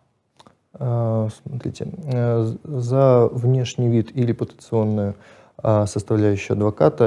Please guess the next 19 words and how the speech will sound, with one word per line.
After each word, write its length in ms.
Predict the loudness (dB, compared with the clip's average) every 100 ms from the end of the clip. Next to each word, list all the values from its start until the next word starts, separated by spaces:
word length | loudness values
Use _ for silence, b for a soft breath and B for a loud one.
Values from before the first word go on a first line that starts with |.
| 2
это 320 | -2 2 4
низкий 420 | 4 2 0 -6 -8
поклон 500 | -4 -6 -2 0 0
и 20 |
благодарность, 920 | 0 -2 0 2 2 0 -4 -8 _ -2
э, 240 | 0 2 0 -6
ныне, 480 | -4 0 0 0 -4
ныне 320 | 0 0 0
ушедшему 480 | -4 -8 -10 -6 -6
от 140 | -4
нас, 180 | -4 -6
к 60 | -6
сожалению, 560 | -6 -2 -2 -2 -4 -8 B B B
Иосифу 520 | 2 2 2 -4 -4
Львовичу 380 | 0 2 0 -2
Бронзу. 500 | 0 0 0 -2 -4 -4
Он 240 | -4 -4
был 400 | -4 -2 0 -2
главой, 520 | -6 -4 -2 0 -2